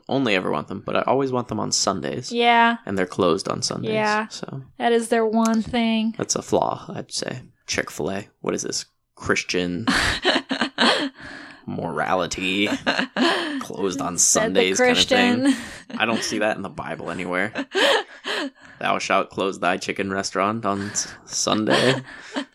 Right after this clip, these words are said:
Speaker 1: being the first day of the week." I don't remember that verse. So I think, I think that might have changed. Could we just, like, hire some,
Speaker 2: Some
Speaker 1: some
Speaker 2: infidels
Speaker 1: atheists?
Speaker 2: or something.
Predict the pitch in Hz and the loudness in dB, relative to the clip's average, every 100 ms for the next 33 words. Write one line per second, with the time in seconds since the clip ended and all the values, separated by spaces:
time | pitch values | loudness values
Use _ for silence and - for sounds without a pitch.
0 | 302 330 269 226 - - - - 101 110 | -4 -2 -6 -8 -14 -16 -6 0 2 2
1 | 113 104 107 117 107 110 107 104 120 - | 2 6 6 6 2 2 4 4 4 2
2 | - 269 - - - - 107 92 - 87 | -4 -4 -4 -8 -12 -6 -4 2 2 4
3 | 82 - - - 135 - - - 78 78 | 2 0 0 -2 -2 -8 -4 2 6 6
4 | - _ _ _ _ _ _ - 117 113 | 2 _ _ _ _ _ _ -4 0 0
5 | - - - _ _ 165 156 131 98 71 | -2 -12 -20 _ _ -6 0 0 0 -2
6 | 82 - 73 95 - 117 107 101 - 92 | -6 -6 -6 -6 -4 -4 -2 -4 -2 -2
7 | - - - 101 101 104 - 101 98 92 | -4 -16 -2 0 2 -2 -4 -4 -4 -8
8 | - _ _ _ _ _ - 247 226 247 | -12 _ _ _ _ _ -8 -8 -2 0
9 | 196 262 233 240 240 247 247 240 254 247 | 2 4 4 4 4 2 0 -2 -4 -6
10 | 247 254 | -2 -2